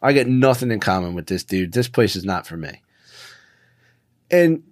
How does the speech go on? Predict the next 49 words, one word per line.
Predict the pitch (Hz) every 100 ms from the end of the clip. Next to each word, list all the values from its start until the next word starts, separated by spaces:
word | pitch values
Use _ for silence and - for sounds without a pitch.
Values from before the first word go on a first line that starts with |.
| _ 202
you |
know, | 190 156
fast | - - 202
forward | - 147 139
some | - 117
timing | 123 117 110 107 104
and, | 127 120 123
you | 160
know, | 139
I | 127
continued | - 139 190 185 135
to | 120
go | 127
back | 101 107 107 104 - - -
because | 104 113
I, | 110 101 85
I |
didn't | 113 139 123
like | 113 107
the | 101
way | 104
that | 101
I | 98
feel. | - 107
I, | - 151 -
not | 160 196 196
initially. | 160 139 123 95 90 104
It, | 101
after | 120 143 139
that | 127
moment, | 107 110 110 101
I, | 98 -
you | 131
know, | 98
I | 95
was | 98 -
bouncing | 120 113 117 107
in | 104
and | 101
out | 98 98
of, | 92 -
of | 98 -
going | 101 98
to | 92
meetings | 95 95 92 90
and | 95
I | 104
was | 104
still, | - 135 104